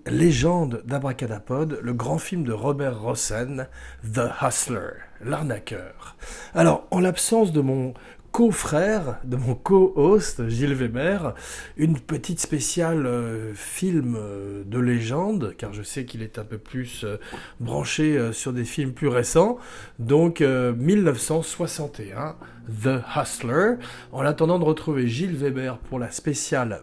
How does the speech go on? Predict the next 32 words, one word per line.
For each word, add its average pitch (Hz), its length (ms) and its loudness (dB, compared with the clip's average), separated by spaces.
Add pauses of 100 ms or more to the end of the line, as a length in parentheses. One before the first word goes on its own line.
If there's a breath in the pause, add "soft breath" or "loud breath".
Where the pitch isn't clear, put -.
(100)
Breaking 160 440 10
Bad, 147 560 0 (400 loud breath)
dans 117 160 4
quelques 170 340 4
jours, 127 600 4 (340 loud breath)
euh, 131 200 -4
Jesse 165 380 6
et 139 180 6
Walt 127 380 2 (140)
se - 160 -4
remettent 143 480 0
à 110 100 -6
cuisiner 147 800 0 (500 loud breath)
<laughs> - 480 -20
dans 143 400 4 (220)
Dopa 190 840 4
quatre. - 540 -2 (480 loud breath)
Alors 156 280 0
aujourd'hui, 190 420 2
c'est 139 260 0
pas 156 140 -2
Dopa 131 420 -2
quatre, - 440 -8
c'est - 320 -6
Abracadapod, 127 960 0
un 92 140 -12
podcast 143 600 -4
sur 113 140 -8
la 104 100 -8
magie 131 340 -4
du 117 120 -6
cinéma, 123 540 -4